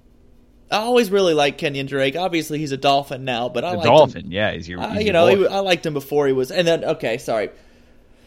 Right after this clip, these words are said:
Speaker 1: If I'm ranking them, well, I'm picking another Dolphin at this point, but even before, uh, Minkah Fitzpatrick was huge.
Speaker 2: Yeah, he
Speaker 1: He's
Speaker 2: was
Speaker 1: by
Speaker 2: huge,
Speaker 1: far my
Speaker 2: but
Speaker 1: favorite defensive player. If it's, if I gotta go one offense, one defense, it's gonna be Tua and Minkah Fitzpatrick.
Speaker 2: Well, I like that.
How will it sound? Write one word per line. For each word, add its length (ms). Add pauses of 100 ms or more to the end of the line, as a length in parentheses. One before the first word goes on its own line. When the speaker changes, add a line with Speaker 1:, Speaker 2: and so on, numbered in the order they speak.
(400)
Speaker 1:
If 140
I'm 160
ranking 420
them, 380 (840)
well, 180
I'm 100
picking 240
another 280
Dolphin 420
at 100
this 160
point, 320
but 220
even 260
before, 300
uh, 220
Minkah 380
Fitzpatrick 600
was 140
huge. 420 (460)
Speaker 2:
Yeah, 220 (160)
he 60
Speaker 1:
He's 60
Speaker 2:
was 40
Speaker 1:
by 160
Speaker 2:
huge, 80
Speaker 1:
far 140
my 100
Speaker 2:
but 60
Speaker 1:
favorite 220
defensive 420
player. 340
If 180
it's, 140
if 180
I 80
gotta 200
go 140
one 200
offense, 420
one 140
defense, 400
it's 80
gonna 100
be 80
Tua 400
and 140
Minkah 140
Fitzpatrick. 280
Speaker 2:
Well, 140
I 20
like 180
that. 200